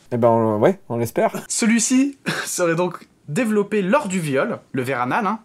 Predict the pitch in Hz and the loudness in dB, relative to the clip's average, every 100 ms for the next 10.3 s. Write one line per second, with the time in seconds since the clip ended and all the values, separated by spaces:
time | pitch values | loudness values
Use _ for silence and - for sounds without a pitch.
0 | - 247 - 190 254 202 - 143 - - | -6 -4 0 0 0 0 -2 -2 -4 -6
1 | 151 160 311 330 - 185 208 294 311 - | -4 2 2 0 -6 -2 0 2 0 0
2 | 254 - 240 220 233 240 247 220 202 214 | -2 0 0 0 0 0 0 0 -2 -4
3 | 208 - 311 285 226 262 233 202 180 175 | -4 -4 -2 -2 0 0 0 0 -2 -4
4 | - - 208 180 - 262 208 160 143 135 | -6 -4 -2 0 0 -2 0 -2 -2 -6
5 | - - _ _ - 214 226 - 170 156 | -12 -18 _ _ 0 2 2 2 0 0
6 | 143 160 214 - 151 165 143 127 202 - | -2 -2 -4 -4 -2 -2 -2 0 -2 -4
7 | - 135 165 180 - - 269 277 269 262 | -12 -6 -2 -2 -4 -2 -2 0 0 0
8 | 190 214 277 202 139 - - 175 196 - | 0 0 2 0 -4 -10 -4 -2 -2 -2
9 | 196 185 156 151 165 175 208 196 160 147 | -2 0 -2 -2 -2 -2 0 2 0 -2
10 | 143 113 | -4 -6